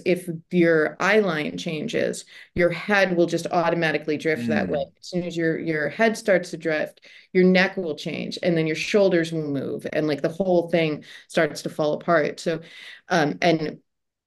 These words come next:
Speaker 1: it doesn't matter what position you get into, if you stay in that position without moving for twenty minutes, it is going to be very uncomfortable.
Speaker 2: Interesting. But, I mean, it sounds like it's, it's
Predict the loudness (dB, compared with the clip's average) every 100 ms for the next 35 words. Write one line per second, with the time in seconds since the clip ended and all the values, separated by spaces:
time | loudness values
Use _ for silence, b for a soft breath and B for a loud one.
0 | _ _ 0 4 4 4 4 2 0 0
1 | 0 0 -4 -2 -4 -4 -2 -2 -4 -4
2 | -4 -4 -4 -2 0 0 -2 -4 -2 -4
3 | -4 -2 0 0 -2 -4 -4 -2 0 -2
4 | -2 -2 -2 -2 -2 -4 -2 0 0 0
5 | -4 -4 -4 -2 -4 -4 -2 -4 -2 -2
6 | -2 -2 -4 -2 -4 -6 -6 -6 -6 -6
7 | -6 0 2 2 0 -4 -6 -8 -8 -8
8 | -12 -10 -6 -6 -6 -12 -12 B B 2
9 | 2 0 -4 -4 -4 -2 -2 -2 -2 -4